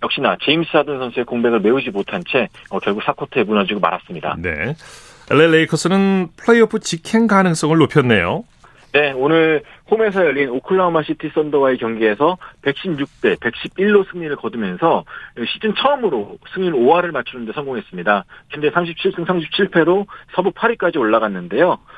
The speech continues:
Speaker 1: 어, 일 쿼터에 사십일 득점을 올라-, 몰아치면서 초반부터,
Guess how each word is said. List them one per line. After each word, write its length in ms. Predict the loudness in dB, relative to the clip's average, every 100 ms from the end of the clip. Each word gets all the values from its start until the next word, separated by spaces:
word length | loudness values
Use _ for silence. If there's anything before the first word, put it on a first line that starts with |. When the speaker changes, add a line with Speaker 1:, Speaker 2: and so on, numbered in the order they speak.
| -20 -6
Speaker 1:
어, 180 | -2 2
일 120 | 2
쿼터에 320 | 0 -2 -4 -4
사십일 380 | -6 -4 -4
득점을 380 | -4 -2 0 2
올라-, 300 | 2 2 0 -4 _
몰아치면서 680 | 0 0 0 -10 -6 -2 0 0
초반부터, 560 | 0 0 -2 -4 -6